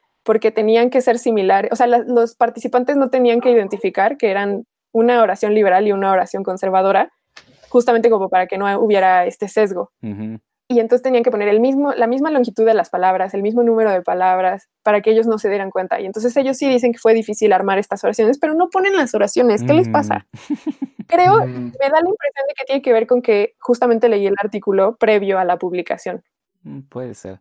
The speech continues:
Speaker 1: Pero
Speaker 2: puede ser.
Speaker 1: era el único
Speaker 2: Sí.
Speaker 1: artículo que pude descargar de Sci-Hub.
Speaker 2: Ujú.
Speaker 1: Entonces,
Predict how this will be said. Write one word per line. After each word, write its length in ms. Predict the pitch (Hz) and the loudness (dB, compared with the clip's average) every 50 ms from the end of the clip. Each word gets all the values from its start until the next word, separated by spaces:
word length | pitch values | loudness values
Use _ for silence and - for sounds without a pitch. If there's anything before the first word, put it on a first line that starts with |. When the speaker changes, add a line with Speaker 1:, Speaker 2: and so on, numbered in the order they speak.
| _ - | _ 0
Speaker 1:
Pero 380 | 233 220 208 202 202 196 226 | 0 2 2 2 0 0 0
Speaker 2:
puede 80 | - 415 - - | -2 -4 -8 -14
ser. 60 | - - | -4 -2
Speaker 1:
era 140 | 220 214 | 0 0
el 80 | 220 220 | 2 0
único 240 | 208 214 202 - 208 | 0 -2 -2 0 0
Speaker 2:
Sí. 40 | 196 | 0
Speaker 1:
artículo 400 | 196 196 208 196 190 208 196 185 | 0 0 -2 0 0 -2 -2 -2
que 80 | 190 | -4
pude 200 | 190 - 190 185 | -6 -2 0 0
descargar 440 | 185 185 - - 185 185 196 185 - | 0 0 -2 -4 -2 -2 -2 -2 -2
de 80 | 170 170 | -4 -4
Sci-Hub. 400 | - - 185 185 - - 208 - - | -2 -2 -2 -2 -2 -6 -8 -8 -10
Speaker 2:
Ujú. 120 | - - | -10 -10
Speaker 1:
Entonces, 540 | 208 202 208 208 - 208 208 202 - - - | -4 -4 -4 0 2 0 0 0 -2 -8 -14